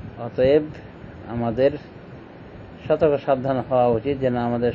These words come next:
সর্বকাজ রাসূলুল্লাহ সাল্লাল্লাহু আলাইহি ওয়াসাল্লামের তরিকা মোতাবেক হয়। আল্লাহ আমাদেরকে সে তৌফিক দান করুন।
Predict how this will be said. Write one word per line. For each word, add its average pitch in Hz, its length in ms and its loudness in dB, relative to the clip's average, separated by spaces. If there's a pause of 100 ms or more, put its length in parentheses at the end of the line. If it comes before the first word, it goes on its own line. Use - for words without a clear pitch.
সর্বকাজ 139 600 2
রাসূলুল্লাহ 120 760 0
সাল্লাল্লাহু 123 560 0
আলাইহি 117 300 -2
ওয়াসাল্লামের 117 560 -4
তরিকা 117 280 -2
মোতাবেক 113 460 -2
হয়। 95 160 -6 (2750)
আল্লাহ 120 180 0
আমাদেরকে 113 480 -2
সে 123 80 -4
তৌফিক 120 360 0
দান 107 260 -2
করুন। 98 180 -6